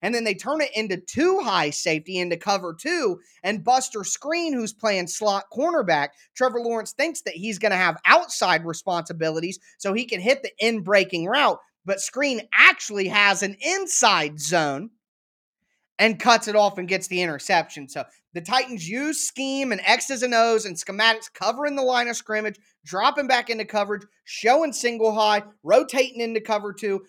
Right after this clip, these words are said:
showing single high, rotating into invert cover two, and all of that allowed them to confuse a rookie quarterback into four interceptions. Now, we've seen the Titans do a lot of slot blitzing.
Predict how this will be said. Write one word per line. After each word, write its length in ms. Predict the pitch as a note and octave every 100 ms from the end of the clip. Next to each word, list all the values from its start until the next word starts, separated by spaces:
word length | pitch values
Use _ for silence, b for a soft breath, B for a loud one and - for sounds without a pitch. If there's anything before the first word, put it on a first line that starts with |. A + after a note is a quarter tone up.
| b
showing 480 | - A3+ C#4 D#4+ C#4+
single 400 | - A#3+ A3+ A3
high, 260 | A3 G#3+ G#3 B
rotating 520 | F3 B3 - C4 A#3
into 240 | A3+ G3+ G3+ C#4
invert 400 | F4+ C4 A3 -
cover 280 | G#3 F#3+ F#3
two, 280 | G#3+ F#3 B B
and 140 | D3+
all 240 | A#3 C4+ C4+
of 80 | A3+
that 160 | A#3
allowed 380 | G#3 G3 G#3 G3
them 240 | G3+ G3+ _ -
to 100 | F#3+
confuse 960 | F#3 E3 - F3+ D4 C4+ A#2+ - - _ _ _ _ _ -
a 80 | F3
rookie 380 | E3 G#3+ G#3+ G3+
quarterback 560 | G#3 G#3 F#3+ F3+ E3 -
into 240 | F#3 F#3 E3+
four 540 | - F3+ F3+ F3 F3 -
interceptions. 840 | D#3+ D#3 D3 - D#3 C3 C#3 C3 D#3+
Now, 160 | D3+ b b b
we've 160 | B3+
seen 200 | B3 C#4+
the 60 | B3+
Titans 300 | A#3 A#3 G#3+
do 100 | A#3
a 40 |
lot 200 | G3+ G3
of 60 | F3+
slot 480 | - G#3 F#3 E3+ D3+
blitzing. 440 | G3+ A#3 B3+ B3